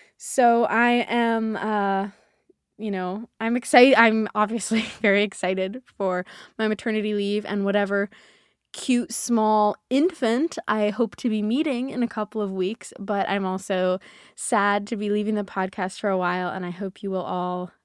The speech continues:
uh, I hope you won't be too inconsolable. Another reason I have to duck out of the podcast <laughs> world for a bit is because, guys, um, my book is due.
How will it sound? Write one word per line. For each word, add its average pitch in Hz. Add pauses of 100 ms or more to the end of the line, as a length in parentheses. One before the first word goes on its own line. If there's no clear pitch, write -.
uh, 175 (580)
I 208
hope 208
you 262
won't 226
be 226
too 208
inconsolable. 185 (380)
Another 285
reason 269
I 240
have 220
to 220
duck 202
out 214
of 202
the 196
podcast 214
<laughs> 220
world 226
for -
a 208
bit 190
is 190
because, 196 (680)
guys, 180
um, 190 (240)
my -
book 240
is 208
due. 208